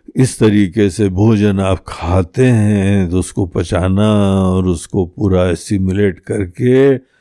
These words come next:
शरीर के अंदर एक करवा देना, सतत उसके लिए भी ऊर्जा लगती है। फिर जो भोजन करते हैं, मल त्याग, शरीर से किसी चीज़ का त्याग करना, मल का त्याग, मूत्र का त्याग या अंततः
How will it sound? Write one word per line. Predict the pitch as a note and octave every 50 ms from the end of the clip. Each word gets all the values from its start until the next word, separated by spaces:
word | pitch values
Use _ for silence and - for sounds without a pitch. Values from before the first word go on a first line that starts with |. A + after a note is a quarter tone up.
| _ _ _
शरीर | - - - A2+ G#2 G#2+ G#2 G2 F2+ D#2+ -
के | G2
अंदर | F#2+ F#2 F#2 F#2 F#2 E2+
एक | F2+ F#2+ G#2 G2+ -
करवा | - A2 G#2 G2 F#2+ F#2+ F#2+ G2
देना, | F2+ F2+ G2 F#2+ F2+ F#2 F#2 F#2+ F2+ F2+ F2 F2 E2+ E2+ - _ _ _ _ _ _
सतत | - - - G3 F#3+ D3 - F3 C#3+ A2
उसके | A2 G2+ - - - - G2+
लिए | G2 G2 G2 F#2+
भी | F#2 F#2+ F#2
ऊर्जा | F#2 F#2 F#2 F#2 F2+ E2+ F2+ F2 F2
लगती | E2+ E2+ E2 - - _ - E2+ E2+
है। | D#2+ F2 F2+ D#2+ - E2+ F#2+ F2+ - _ _ _ _ _ _ _ - - - _ _ _ _ _ _
फिर | B2 A2
जो | F#2+ F#2+ G2+ F#2+
भोजन | F2 E2 E2+ G#2 F#2+ E2+ F#2 F2+ F2 F2+
करते | D#2+ F#2 F2+ F2 E2+ - - G2
हैं, | G2+ F#2+ F#2+ G2 F#2 F#2 F#2 F#2+ F2 E2+ F2
मल | F#2 F#2+ F#2 F2+ D#2 C#2+ - -
त्याग, | - F2+ G2 G2+ G#2 G2+ F#2 F2+ E2+ D#2 D2+ - _ _ _ _ _
शरीर | - - - A#2 G#2+ A#2 C#3+ C3+ B2 G#2
से | - - - A2 G2+ F#2+ F#2 - _ -
किसी | C3+ A2 B2+ F3 C3+
चीज़ | A2 A#2 A#2+ A#2+ A2+ -
का | - C3+ C3
त्याग | C3 - D3 C#3 C3+ B2+ A2+ G2+ F#2 E2+ D#2 -
करना, | - F2+ - - E3 - - - _ _ _ _ _ _ _ _ _ _ _ _ _ _ _ _ _ _ _ _ _ _ - - - - - - _ - - -
मल | G#2+ G2 G#2 G2 F#2 F2+ F2
का | D#2+ - F2+ F2+ F2
त्याग, | D#2 - - G2 F2+ F2+ F#2 F#2 F2 F#2+ F#2 E2+
मूत्र | E2+ F2 F#2 G#2+ A#2 G2 - - G2+ F2+ E2
का | D#2 - F2+ E2 D#2+
त्याग | D#2+ - - G2 G2 G2 G2+ G2 F#2+ F#2+ F#2+ F2+ F2 F#2
या | F#2+ F#2 F#2+
अंततः | F#2 - - _ - C#3 E3 F3 D#3 C#3 - - B2+ A#2 G#2+ C3+ B2 B2 B2 A#2+